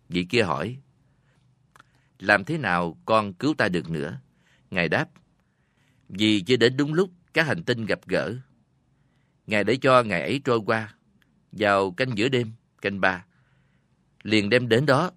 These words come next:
một con dê đã chết và nói, "Xin thầy muốn đi đâu thì đi mà sinh sống."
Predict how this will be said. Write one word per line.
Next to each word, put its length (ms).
một 200
con 200
dê 260
đã 140
chết 340
và 120
nói, 320
"Xin 240
thầy 260
muốn 160
đi 120
đâu 320
thì 160
đi 260
mà 140
sinh 200
sống." 280